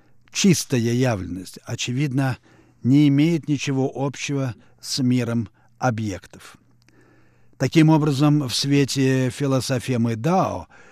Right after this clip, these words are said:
превращение или событие мира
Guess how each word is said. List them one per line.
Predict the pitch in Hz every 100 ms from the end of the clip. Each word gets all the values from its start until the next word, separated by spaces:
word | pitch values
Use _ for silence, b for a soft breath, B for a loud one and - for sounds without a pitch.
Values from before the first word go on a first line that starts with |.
| b
превращение | - 135 131 139 127 - 175 156 139 120 113
или | 113 117 107
событие | - 127 117 143 131 - 104 95 92 -
мира | 107 135 180 185 156